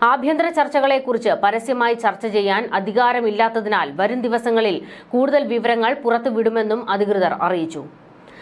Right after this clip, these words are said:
അതേസമയം ഹമാസിന്റെ നിരായുധീകരണം, ഗാസയിൽ നിന്ന് ഇസ്രയേൽ സേനയെ പിൻവലിക്കൽ, സർക്കാർ രൂപീകരണം എന്നിവയുൾപ്പെടെ അടുത്ത ഘട്ടങ്ങളിൽ ഇനി എന്ത് എന്ന നിരവധി ചോദ്യങ്ങൾ അവശേഷിക്കുന്നുണ്ട്.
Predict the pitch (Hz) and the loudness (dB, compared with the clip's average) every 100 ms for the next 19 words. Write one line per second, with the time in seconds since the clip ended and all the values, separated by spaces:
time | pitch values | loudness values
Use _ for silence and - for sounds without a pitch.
0 | - - 226 311 320 277 277 285 214 240 | -6 0 2 2 2 0 0 0 0 2
1 | 269 285 277 254 233 226 254 269 226 240 | 0 0 0 0 2 4 2 2 -2 -2
2 | 220 214 196 151 143 175 202 214 226 233 | 2 0 0 -4 -2 0 0 0 0 2
3 | 226 226 240 208 - 226 226 233 226 214 | 0 0 0 -4 0 2 2 0 0 2
4 | 214 220 226 214 214 220 220 214 190 143 | 2 2 0 -2 0 0 0 0 -2 -2
5 | - - - - 220 220 262 269 - 214 | -12 -20 -10 -2 0 2 2 2 0 -2
6 | 233 247 233 233 226 233 - 208 214 220 | -2 -2 0 0 0 -2 -2 0 4 4
7 | 208 208 214 185 - - - 208 240 - | 2 0 -2 -2 -4 -12 -2 0 0 0
8 | 302 226 226 240 233 220 254 214 220 240 | -2 0 -2 0 0 2 0 -2 -4 0
9 | 220 220 240 269 269 220 220 196 202 233 | 0 0 0 0 0 -2 0 2 2 0
10 | 240 233 220 214 226 233 214 180 175 202 | -2 -2 0 2 2 2 2 0 -2 -2
11 | 196 190 180 151 143 143 - - | -2 -2 -4 -4 -8 -12 -18 -20